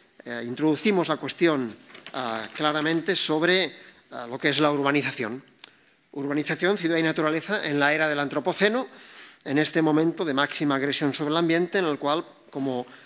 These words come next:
la misma Clara Loriz, que es la primera de las ponentes que tenemos, ya introducía ayer, no podemos entender que lo urbano se acaba donde se acaba la ciudad. Y los impactos ambientales del antropoceno nos revelan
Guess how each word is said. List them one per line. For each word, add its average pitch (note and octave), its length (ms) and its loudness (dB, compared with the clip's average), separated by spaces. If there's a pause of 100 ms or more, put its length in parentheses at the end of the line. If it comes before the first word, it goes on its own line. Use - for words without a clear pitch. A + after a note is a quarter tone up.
(140)
la C3 80 -6
misma D3+ 360 0
Clara C#3+ 300 0
Loriz, D3+ 380 -2
que C#3 120 -10
es B2 60 -10
la C3+ 60 -6
primera C3 280 -6
de C3 80 -4
las A#2+ 120 -10
ponentes B2+ 320 -8
que C3+ 80 -8
tenemos, C3+ 300 -4
ya C#3+ 100 4
introducía C#3+ 560 -2
ayer, C#3+ 260 0 (640)
no C#3+ 280 -2
podemos D3+ 560 2
entender C3+ 460 -2
que C#3+ 160 -2
lo C3+ 120 -2
urbano C3 400 -2
se C3 140 -6
acaba B2 300 -4
donde B2 260 -8
se B2 120 -8
acaba A#2 200 -4
la A2+ 100 -6
ciudad. A#2 320 -10 (800)
Y A#2+ 220 -4
los A#2+ 180 -6
impactos C3+ 420 -4
ambientales C3 720 -4 (280)
del C3 160 -2
antropoceno C3 520 -6
nos C3 200 -6
revelan B2+ 400 -4